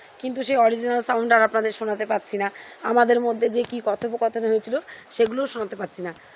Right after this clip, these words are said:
কারণটা কি না, মাইকের আওয়াজ। এত জোরে মাইকটা চালিয়েছে, কি বলবো। আপনাদের যদি শোনাতে পারতাম, বুঝতে পারতেন যে কত জোরে মাইকটা বাজছে।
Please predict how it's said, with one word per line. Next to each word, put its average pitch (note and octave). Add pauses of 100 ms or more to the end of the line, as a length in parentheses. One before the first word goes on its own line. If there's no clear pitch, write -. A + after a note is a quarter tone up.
(160)
কারণটা A#3+
কি E4+ (320)
না, A3+
মাইকের G3+
আওয়াজ। F#3 (280)
এত G3
জোরে A#3+
মাইকটা A3+
চালিয়েছে, A#3+
কি G3+
বলবো। F3 (320)
আপনাদের A3
যদি B3+
শোনাতে A#3
পারতাম, C4+
বুঝতে G#3
পারতেন G3+
যে A#3+
কত G#3+ (200)
জোরে A3+
মাইকটা G#3
বাজছে। F3+